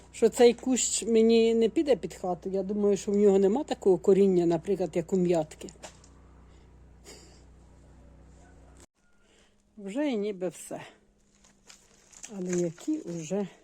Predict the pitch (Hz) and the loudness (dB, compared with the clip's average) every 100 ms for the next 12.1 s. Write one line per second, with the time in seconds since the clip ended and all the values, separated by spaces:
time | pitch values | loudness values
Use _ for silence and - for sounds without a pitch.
0 | _ _ _ _ _ _ _ _ _ _ | _ _ _ _ _ _ _ _ _ _
1 | 190 214 202 190 170 165 - - 170 165 | -8 -6 -4 -6 -4 -8 -10 -8 -8 -8
2 | 160 - 196 180 170 165 185 254 262 - | -12 -20 -16 -10 -10 -8 -8 -8 -12 -14
3 | 170 156 - - 160 160 - _ _ _ | -12 -12 -16 -14 -14 -14 -18 _ _ _
4 | _ _ _ _ _ _ _ _ _ _ | _ _ _ _ _ _ _ _ _ _
5 | _ _ _ _ _ _ _ _ _ _ | _ _ _ _ _ _ _ _ _ _
6 | _ _ _ _ _ _ _ _ _ _ | _ _ _ _ _ _ _ _ _ _
7 | - 175 - - 285 - - 196 190 196 | -6 -6 -6 -6 -6 -8 -6 -6 -4 -6
8 | 185 185 _ _ _ _ _ _ _ _ | -8 -12 _ _ _ _ _ _ _ _
9 | _ _ _ - 185 233 - _ _ - | _ _ _ -20 -20 -20 -20 _ _ -20
10 | - _ _ - _ _ _ _ _ 190 | -20 _ _ -20 _ _ _ _ _ -8
11 | 196 - 254 - - 196 - 247 233 - | -8 -4 -6 -6 -6 -6 -4 -6 -6 -14